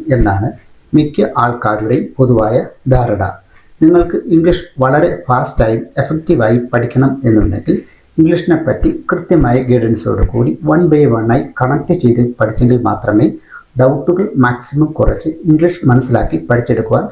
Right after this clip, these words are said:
സാധിക്കുകയുള്ളൂ. ഇംഗ്ലീഷ് പഠിക്കുമ്പോൾ അല്ലെങ്കിൽ പഠിക്കുവാൻ ശ്രമിക്കുമ്പോൾ നിങ്ങൾ അറിഞ്ഞിരിക്കേണ്ട സത്യം എന്താണെന്ന് വെച്ചാൽ ഇംഗ്ലീഷ് ഒരിക്കലും നിങ്ങളെ തേടി വരികയോ പിന്തുടരുകയോ ചെയ്യുകയില്ല. നിങ്ങൾ ഇംഗ്ലീഷിനെ പിന്തുടരണം.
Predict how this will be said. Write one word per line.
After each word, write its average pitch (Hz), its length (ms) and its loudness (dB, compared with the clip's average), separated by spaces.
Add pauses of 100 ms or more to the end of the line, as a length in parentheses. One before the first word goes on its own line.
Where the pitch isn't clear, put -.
സാധിക്കുകയുള്ളൂ. 104 600 -2 (480)
ഇംഗ്ലീഷ് 185 380 2
പഠിക്കുമ്പോൾ 117 540 2 (280)
അല്ലെങ്കിൽ 117 300 0 (160)
പഠിക്കുവാൻ 147 480 2 (140)
ശ്രമിക്കുമ്പോൾ 117 540 2 (420)
നിങ്ങൾ 160 200 4 (200)
അറിഞ്ഞിരിക്കേണ്ട 131 600 2 (140)
സത്യം 170 360 0 (200)
എന്താണെന്ന് 110 480 2
വെച്ചാൽ - 280 2 (460)
ഇംഗ്ലീഷ് 196 340 2 (180)
ഒരിക്കലും 170 420 0 (160)
നിങ്ങളെ 165 260 4 (120)
തേടി 135 240 4 (100)
വരികയോ 117 480 2 (260)
പിന്തുടരുകയോ 123 840 2 (180)
ചെയ്യുകയില്ല. 120 540 4 (600)
നിങ്ങൾ 180 200 4 (200)
ഇംഗ്ലീഷിനെ 120 440 2 (240)
പിന്തുടരണം. 107 640 2